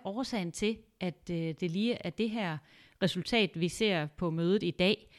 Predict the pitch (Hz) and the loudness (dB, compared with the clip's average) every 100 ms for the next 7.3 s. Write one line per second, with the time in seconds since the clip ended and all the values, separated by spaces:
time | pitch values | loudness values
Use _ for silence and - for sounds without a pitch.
0 | - - - _ _ _ _ _ - - | -20 -20 -20 _ _ _ _ _ -10 2
1 | 262 277 330 - 226 - 220 226 240 196 | 6 6 4 0 -6 0 2 2 0 -6
2 | - 214 214 233 - _ _ _ _ _ | -4 0 0 0 -6 _ _ _ _ _
3 | _ - 214 254 - _ - - 226 - | _ -2 4 4 4 _ -12 -2 0 4
4 | 208 214 269 277 339 - - 311 240 - | 2 4 4 4 2 -2 2 4 4 4
5 | 214 240 - 214 247 262 302 220 226 226 | 0 0 -6 -4 0 2 2 2 2 0
6 | 202 196 - 277 196 180 202 226 247 202 | 0 -4 -2 -4 -2 0 2 0 0 -2
7 | 170 156 | -2 -2